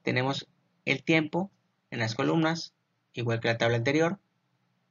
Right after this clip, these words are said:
para los conjuntos de cuarenta, cincuenta y cien trabajos, y en las filas para los diferentes métodos probados. En este caso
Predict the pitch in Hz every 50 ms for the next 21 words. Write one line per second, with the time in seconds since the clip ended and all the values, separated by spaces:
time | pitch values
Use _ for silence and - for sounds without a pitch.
0 | _ _ _ _ - 143 143 151 160 160 151 143 - - 123 110 127 131 - 143
1 | 139 123 123 117 - 117 120 143 - 101 - - - - - _ _ - - -
2 | 139 127 120 117 120 123 131 135 - - - - _ _ - - 131 120 - 131
3 | 123 117 113 117 110 101 92 92 - _ _ - - - _ _ _ _ _ _
4 | - _ _ - 151 147 151 151 151 - 175 160 147 147 160 165 - - _ _
5 | - - 131 127 117 117 117 - 120 123 123 - 131 123 120 127 127 120 120 117
6 | 113 113 - 113 110 101 98 101 110 - - - - _ _ _ _ - - -
7 | _ - - 135 143 143 143 143 - 131 139 143 - 175 208 -